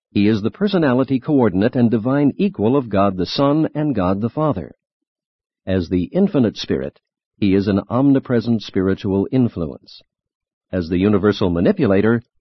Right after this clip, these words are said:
he is the ancestor of the power control creatures and the activator of the cosmic forces of space. As the conjoint actor, he is the joint representative and partnership executive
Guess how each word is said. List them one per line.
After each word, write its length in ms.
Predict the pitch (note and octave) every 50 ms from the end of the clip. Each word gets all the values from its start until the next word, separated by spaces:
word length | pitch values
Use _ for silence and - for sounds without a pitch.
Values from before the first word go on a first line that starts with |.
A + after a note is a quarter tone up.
| _ _ _
he 160 | - A2+ G#2+
is 140 | G#2+ G#2 F#2+
the 180 | F#2+ G2 F#2+ -
ancestor 640 | - F3+ F#3 F#3+ E3+ - D3+ C#3+ D3+ - - F3 D#3+
of 120 | D#3 D3 C#3
the 100 | D3+ D3+
power 360 | - - F3 F3 D#3 A#2 G2
control 520 | - G#2+ F#2+ F2+ - G#2+ G2 F2+ F2 F2
creatures 560 | - - G#2 F2+ - - G#2 G2+ G#2 G2+ - - _ _ _ _ -
and 160 | F2+ F#2 F2+
the 140 | F2+ F2 - -
activator 600 | A#2 C#3 C3+ - D3 B2 C3+ C3+ C3+ C#3 C3+ C3+
of 100 | C3 A#2+
the 80 | C3+ B2+
cosmic 540 | - - D3 D#3+ D3 G2+ E2 E2 E2 -
forces 460 | - - A#2 A#2+ A#2 - B2 A2+ G2+ A#2
of 140 | A#2 G#2
space. 540 | - - - A2+ E2 A1+ - - - - - _ _ _ _ _ _ _ _ _ _ _ _ _ _ _
As 180 | - F2 F2 E2+
the 100 | F2+ E2
conjoint 540 | - A#2+ A#2 A2+ A2 F#2 G#2 F#2 F2+ E2+ - -
actor, 440 | C3 F#3+ F#3+ G3 - G2 G#2 A#2 - _ _ _ _ _ _ _
he 120 | E3+ F3 F#3
is 120 | F3+ D#3
the 100 | D#3 F3
joint 320 | D3 C#3+ F3 G3+ G#3+ - -
representative 720 | F#2+ F2+ - F#2 F2 E2 F2+ E2+ F#2 F#2+ C3 D#3+ D#3+ D3+ - -
and 220 | B2+ C3+ C3+ A#2
partnership 580 | - - G2+ F#2 - A2 A2 - - D3+ C#3+ D#3+
executive 680 | D#3 D#3 - D3+ G3 G3 - G#2 F2 F2+ G2 A2 -